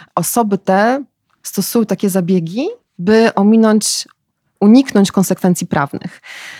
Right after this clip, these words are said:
Teoretycznie nie mogą one of-, oferować leczenia, więc zamiast leczenia będą, powiedzmy, oferować wycofanie jednostek chorobowych albo odwrócenie chorób. Wszystko po to, żeby nie używać słowa leczenie, co też powinno nam zapalić czerwoną lampkę. Nie ufajmy o-,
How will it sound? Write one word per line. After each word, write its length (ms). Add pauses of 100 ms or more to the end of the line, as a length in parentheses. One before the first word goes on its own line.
(160)
Teoretycznie 480
nie 100
mogą 280
one 160
of-, 240
oferować 500
leczenia, 400
więc 160
zamiast 280
leczenia 320
będą, 360 (140)
powiedzmy, 400
oferować 600 (200)
wycofanie 840 (360)
jednostek 440
chorobowych 640
albo 240
odwrócenie 560
chorób. 420 (400)
Wszystko 260
po 140
to, 100
żeby 200
nie 100
używać 540
słowa 260
leczenie, 360
co 120
też 340
powinno 460
nam 240
zapalić 500
czerwoną 400
lampkę. 400 (500)
Nie 140
ufajmy 340
o-, 80